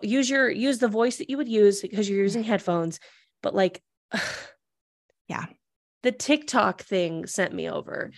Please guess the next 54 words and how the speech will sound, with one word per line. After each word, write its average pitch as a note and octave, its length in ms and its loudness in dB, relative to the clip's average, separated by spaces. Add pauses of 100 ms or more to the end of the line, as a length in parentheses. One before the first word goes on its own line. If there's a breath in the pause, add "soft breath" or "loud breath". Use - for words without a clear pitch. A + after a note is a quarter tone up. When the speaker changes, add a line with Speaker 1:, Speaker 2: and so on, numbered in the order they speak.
(220 soft breath)
Speaker 1:
And G#3+ 160 -2
then G#3+ 180 -2
Speaker 2:
Yeah. E3+ 200 -6 (480)
Speaker 1:
the G#3 80 -8
fact G#3+ 300 -2
that G3+ 120 -12
it G#3+ 80 0
was G#3 140 -4
competing G#3+ 560 -4
with F#3+ 280 -8
music F#3+ 420 -6
from F3 180 -4
the F3 120 -2
other D#3+ 420 -4
waiting F#3+ 280 0
room, D3+ 160 -6
I E3+ 100 -4
was F#3+ 160 -8
like, F3 260 -8 (100)
"Holy G#3 240 -8 (160)
shit, - 380 -10
this - 240 -8
is G3 100 -12
hell. F#3+ 380 0 (240 loud breath)
I'm A3+ 120 2
in C4 80 4
hell." D4 260 8
I G#3 120 8
brought C#4+ 140 6
a D4 40 4
book. D#4 320 4 (260 loud breath)
I A#3+ 60 -6
brought C#4 160 2
a C4+ 60 4
Speaker 2:
Yeah. - 100 6
Speaker 1:
book C#4+ 240 4
for A3+ 160 -4
me G#3+ 160 0
to G3 80 0
mind G3 180 2
my G3+ 100 2
own G3 120 2
business. G#3 300 -4 (240 soft breath)
I - 20 -16
couldn't A#3+ 220 -2
read A#3 120 0
the G#3 60 -4
book G#3 200 2
'cause G3+ 120 -8
I F#3 60 2
was F3 140 -6
too G#3 100 -4
distracted F#3 440 0
with E3+ 240 -4